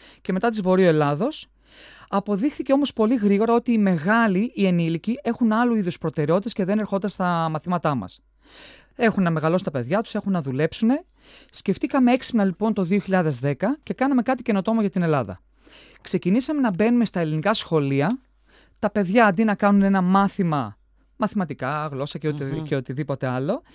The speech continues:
Speaker 1: κάνανε
Speaker 2: Πολύ χρήσιμα
Speaker 1: μαθήματα
Speaker 2: και αυτά,
Speaker 1: προ-,
Speaker 2: αλλά δεν
Speaker 1: ναι.
Speaker 2: είναι μαθήματα ζωής.
Speaker 1: Για τέσσερις ώρες κάναμε κάτι καινούριο. Μάθαμε πρώτες βοήθειες.
Speaker 2: Τι
Speaker 1: Επειδή
Speaker 2: κάνατε; Καρδιοαναπτυστική αναζωογόνηση.
Speaker 1: Τους εκπαιδεύσαμε σε εννιά πράγματα. Πώς να αξιολογούν ένα θύμα το οποίο έχει καταρρεύσει.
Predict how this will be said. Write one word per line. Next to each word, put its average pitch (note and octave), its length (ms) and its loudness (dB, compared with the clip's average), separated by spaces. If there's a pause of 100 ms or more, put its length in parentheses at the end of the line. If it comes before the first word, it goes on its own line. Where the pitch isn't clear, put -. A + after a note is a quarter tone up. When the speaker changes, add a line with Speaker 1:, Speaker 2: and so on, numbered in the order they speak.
(340)
Speaker 1:
κάνανε B3+ 240 4
Speaker 2:
Πολύ C4+ 200 4
χρήσιμα A3 300 2
Speaker 1:
μαθήματα C#4+ 220 4
Speaker 2:
και C#4 80 2
αυτά, B3+ 140 -4
Speaker 1:
προ-, A#3 100 4 (100)
Speaker 2:
αλλά B3 140 0
δεν G#3 100 6
Speaker 1:
ναι. A#3 100 10
Speaker 2:
είναι A3 180 2
μαθήματα G3 480 -2
ζωής. D#3+ 420 -6
Speaker 1:
Για F#3+ 180 2
τέσσερις C#4+ 540 0
ώρες C#4 320 -2
κάναμε C#4 360 0
κάτι C#4+ 220 -4
καινούριο. G3+ 460 2
Μάθαμε A3+ 480 2
πρώτες B3+ 300 0
βοήθειες. F#3 580 2 (580)
Speaker 2:
Τι - 80 -10
Speaker 1:
Επειδή G3 140 0
Speaker 2:
κάνατε; E3 480 0
Καρδιοαναπτυστική D#3+ 920 -8
αναζωογόνηση. F3 1000 -10
Speaker 1:
Τους G#3+ 180 0
εκπαιδεύσαμε B3 540 0
σε B3 120 0
εννιά A#3+ 220 2
πράγματα. D#3+ 480 -2
Πώς A3+ 220 0
να B3+ 60 2
αξιολογούν A3 500 0
ένα A3 200 0
θύμα A3+ 260 0
το - 80 -2
οποίο G#3 180 0
έχει A#3 100 2
καταρρεύσει. A3 680 2